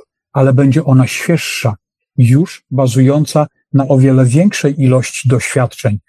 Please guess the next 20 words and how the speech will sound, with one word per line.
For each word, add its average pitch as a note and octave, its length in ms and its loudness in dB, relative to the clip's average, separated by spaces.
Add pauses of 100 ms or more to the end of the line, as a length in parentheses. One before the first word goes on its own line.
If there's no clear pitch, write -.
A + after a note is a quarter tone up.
(160)
rozmów. B2+ 600 -2 (300)
Być B2+ 300 0
może A#2+ 260 -2
i C3 180 -2
badań, B2+ 440 0 (260)
być B2+ 260 0
może C3 220 2
wtedy C3+ 300 0
rozwiną C3+ 460 2
się - 160 0
te B2 100 -4
instrumenty, C#3+ 680 0
którymi B2+ 380 2
posiłkują B2 640 -2
się, A2+ 200 -14 (380)
e, B2 240 2
dzisiaj B2 420 2
wszyscy - 400 -2
ci, - 140 -4
którzy, A#2+ 480 0